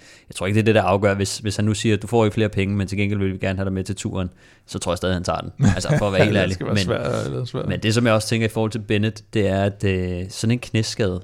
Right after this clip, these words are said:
Speaker 1: nu, de, de har jo ikke sagt ret meget om det, det vil sige,
Speaker 2: Mm.
Speaker 1: at på en eller anden måde, så tror jeg heller ikke, at de har lyst til, at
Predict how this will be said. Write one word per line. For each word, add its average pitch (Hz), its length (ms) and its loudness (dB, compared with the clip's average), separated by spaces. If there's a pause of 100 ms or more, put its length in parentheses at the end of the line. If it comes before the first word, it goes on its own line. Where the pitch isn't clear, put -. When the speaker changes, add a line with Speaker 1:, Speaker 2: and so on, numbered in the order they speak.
Speaker 1:
nu, 110 200 0
de, 104 260 -2
de 104 160 0
har 98 80 4
jo 110 40 6
ikke 131 120 0
sagt 110 240 2
ret 104 140 2
meget 98 160 0
om - 240 0
det, 117 180 -2 (100)
det 110 80 -2
vil 104 80 -2
sige, 95 240 -2
Speaker 2:
Mm. 95 80 0
Speaker 1:
at 92 80 -2 (360)
på - 80 -2
en - 20 2
eller 110 140 4
anden 101 120 -2 (140)
måde, 98 280 2
så 104 120 -4
tror 95 240 -4
jeg 82 60 -2
heller 95 180 -2
ikke, 98 100 -2
at 104 140 -6
de 104 140 0
har 98 100 -4
lyst 104 300 -4
til, 120 100 -2
at 104 160 -2